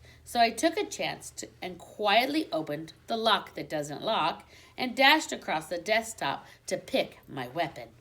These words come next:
just in case another encounter with Clem happened.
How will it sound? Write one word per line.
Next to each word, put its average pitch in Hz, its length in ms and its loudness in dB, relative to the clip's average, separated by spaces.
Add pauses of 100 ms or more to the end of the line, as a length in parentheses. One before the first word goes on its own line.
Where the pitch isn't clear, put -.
(720)
just 294 320 2
in 208 80 -8
case 135 320 -10
another 196 500 -2
encounter 151 580 -10
with 135 160 -8
Clem 180 280 -6
happened. 135 500 -14